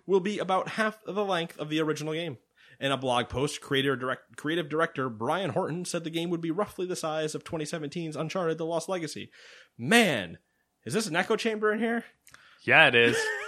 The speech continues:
Speaker 2: Yeah, it is.
Speaker 1: You're supposed to respond with, "Is this an echo chamber in here?" <laughs> Come on, Matt. Yes,
Speaker 2: No,
Speaker 1: and.
Speaker 2: I mean,
Speaker 1: But yeah, we basically said that last week, so.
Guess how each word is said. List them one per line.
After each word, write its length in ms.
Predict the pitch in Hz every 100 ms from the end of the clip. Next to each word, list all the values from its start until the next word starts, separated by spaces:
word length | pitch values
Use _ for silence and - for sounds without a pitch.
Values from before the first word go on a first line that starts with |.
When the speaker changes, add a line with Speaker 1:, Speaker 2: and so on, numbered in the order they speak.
| - - - - _ _ _ _ _ _ -
Speaker 2:
Yeah, 540 | 98 123 160 165 170
it 80 | 165
is. 440 | 139 123 110 104
Speaker 1:
You're 60 | 98
supposed 360 | - 117 143 -
to 60 |
respond 340 | 117 - 123 110
with, 100 | 95
"Is 80 | 104
this 140 | 123
an 100 | 113
echo 200 | 120 139
chamber 340 | - 143 143
in 140 | 147 147 403
here?" 340 | 151 - - - _ _
<laughs> 220 | _ -
Come 140 | 180
on, 300 | 135 95 98
Matt. 260 | 113 120 - - 160
Yes, 280 | 151 143 143
Speaker 2:
No, 40 |
Speaker 1:
and. 180 | 107 92
Speaker 2:
I 60 | 98
mean, 480 | 113 117 113 113 107 _ _ _ _ _ _ -
Speaker 1:
But 100 | 139
yeah, 160 | 127 - -
we 100 | 127
basically 360 | 135 135 -
said 160 | 117 117
that 100 | 104
last 200 | 92 -
week, 200 | 87 -
so. 220 | - 80